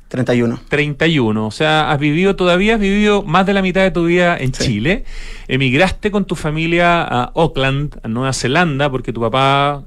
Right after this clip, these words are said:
Speaker 2: encontró un trabajo
Speaker 1: Sí.
Speaker 2: allá, ¿no es cierto? Y se fueron con cama y petacas.
Speaker 1: Sí.
Speaker 2: Eh, bueno, llevan catorce años fuera de Chile. Terminaste el colegio allá. Eh, habías terminado tercero medio aquí, pero tuviste que, entiendo,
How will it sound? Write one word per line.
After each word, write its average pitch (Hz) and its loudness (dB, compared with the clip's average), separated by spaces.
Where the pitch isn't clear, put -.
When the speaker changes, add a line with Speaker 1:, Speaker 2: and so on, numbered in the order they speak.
Speaker 2:
encontró 123 -6
un 131 -6
trabajo 147 2
Speaker 1:
Sí. 127 2
Speaker 2:
allá, 101 -4
¿no - -8
es - -8
cierto? 214 -4
Y 131 -12
se 131 -6
fueron 160 2
con 117 -4
cama 175 4
y 165 2
petacas. 143 0
Speaker 1:
Sí. - -12
Speaker 2:
Eh, 139 4
bueno, 147 0
llevan 139 0
catorce 143 -2
años 170 0
fuera 175 2
de 156 2
Chile. 269 2
Terminaste 185 2
el - -6
colegio 214 0
allá. 151 0
Eh, 135 0
habías 170 2
terminado 175 0
tercero 185 2
medio 185 2
aquí, 220 0
pero 147 -2
tuviste 165 -2
que, 175 0
entiendo, 170 0